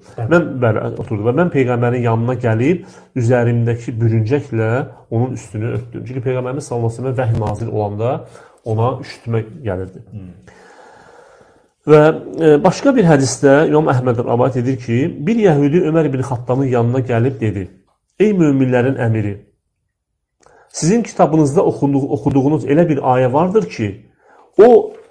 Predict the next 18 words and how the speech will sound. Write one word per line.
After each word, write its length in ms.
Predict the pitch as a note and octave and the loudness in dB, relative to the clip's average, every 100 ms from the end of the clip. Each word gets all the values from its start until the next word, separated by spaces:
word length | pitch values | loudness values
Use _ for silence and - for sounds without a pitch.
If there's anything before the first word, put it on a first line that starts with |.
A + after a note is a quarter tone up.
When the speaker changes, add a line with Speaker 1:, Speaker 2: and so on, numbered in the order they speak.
| _ - | _ 0
Speaker 2:
biz 180 | A3 D#3 | 0 4
yəhudilərə 580 | D#3 C3+ C3+ C3 C3 C3+ | 4 4 2 0 0 2
nazil 360 | B2+ B2 A#2 C#3+ | 0 0 0 0
olsaydı, 560 | C3 A#2 F#3 G#3+ G#3+ C3+ - - _ _ _ | 0 -2 -2 0 0 -2 -4 -18 _ _ _
həmən 380 | - D3 G3 E3 | -4 0 0 0
günü 240 | C#3 D#3 D3 | -2 0 2
bayram 340 | B2+ B2+ B2 | 2 2 0
edərdik." 380 | G#2 G2+ F#2+ - - _ _ _ _ _ - | -4 -6 -6 -12 -18 _ _ _ _ _ -8
Ömər 260 | A#2+ C#3+ D3+ - - | -2 -2 -2 -8 -8
radiyallahu 440 | B2 A2+ A2+ C3+ B2 | -4 -2 -2 -2 -4
anh 260 | B2+ A#2 | -2 -4
deyir 120 | A#2+ | -4
ki, 80 | B2 | -6
"Hansı 380 | A#2 C3+ C3 G#3+ | -2 -2 -2 -4
ayədir 400 | G3+ D3+ A2+ A2 | -4 -2 -2 -2
o?" 140 | A2 F#2 - _ _ _ _ _ | -4 -6 -10 _ _ _ _ _
soruşduqda, 760 | A2 G#2 - G#2+ G2 B2 E3+ - - - - | -8 -8 -8 -8 -4 -2 -4 -8 -20 -20 -4
yəhudi, 640 | C3 B2 C3 B2 F3+ G#3 | -2 0 -2 0 -2 -4